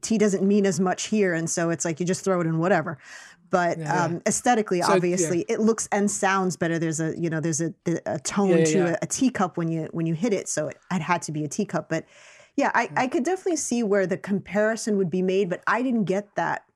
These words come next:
Speaker 1: watching it. I, you know, the
Speaker 2: Mm.
Speaker 1: fact that she kept talking about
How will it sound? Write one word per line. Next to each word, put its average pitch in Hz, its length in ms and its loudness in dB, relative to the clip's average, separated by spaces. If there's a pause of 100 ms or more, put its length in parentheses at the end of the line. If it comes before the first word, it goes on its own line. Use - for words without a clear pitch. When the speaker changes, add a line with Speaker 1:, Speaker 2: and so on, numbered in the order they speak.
Speaker 1:
watching 170 520 -2
it. 151 260 -8
I, - 240 -2
you 185 220 -2
know, 175 100 -2
the 165 120 -2
Speaker 2:
Mm. - 100 -4
Speaker 1:
fact 214 220 -2
that 220 100 -4
she - 180 -6
kept - 480 -8
talking 185 360 -4
about 160 360 -2